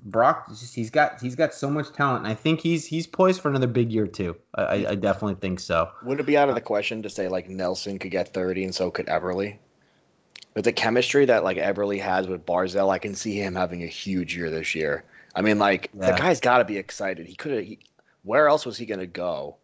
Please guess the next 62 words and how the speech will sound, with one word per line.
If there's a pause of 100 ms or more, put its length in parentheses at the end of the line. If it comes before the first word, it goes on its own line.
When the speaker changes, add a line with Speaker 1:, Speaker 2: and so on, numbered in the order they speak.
(260)
Speaker 2:
That
he
was
gonna
play
with, (160)
with
a
Barzal.
He
would've
just
went
anywhere
and
played
on,
like,
a
second
line,
probably
got
demoted
to
a
third
line
and
then
just
been,
like,
a
fifteen
goal
scorer.
But
now
he's
got,
like,
this
crazy
chemistry (420)
with
a
guy
who
has
a
lot
to
prove.
I
think
Barzal's
gonna
have
a
huge
year.